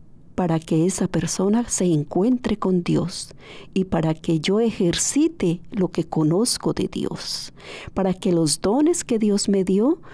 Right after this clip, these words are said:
sirvan para el bien de los demás y para mi propio bien. Caridad es eso, amor es eso, dar a conocer a Dios, enseñar la verdad.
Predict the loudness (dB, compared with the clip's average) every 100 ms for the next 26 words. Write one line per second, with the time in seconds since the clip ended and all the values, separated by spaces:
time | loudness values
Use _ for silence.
0 | -12 -4 0 2 2 2 0 2 0 2
1 | 2 2 2 2 2 2 2 2 2 2
2 | 2 0 -2 -8 -10 -20 -20 -20 -20 -20
3 | -20 -20 -12 -2 0 2 2 2 2 2
4 | 0 0 0 0 0 0 -2 -8 -12 -20
5 | -20 -20 -18 -18 -18 -18 -16 -16 -4 0
6 | 2 4 4 4 2 2 0 0 -2 -4
7 | -4 -2 2 4 4 2 0 0 0 0
8 | 0 -2 -4 -2 0 2 2 2 2 2
9 | 2 2 2 4 4 4 2 -2 -12 -20
10 | -14 -2 0 2 2 4 4 2 2 2
11 | 2 0 2 2 4 2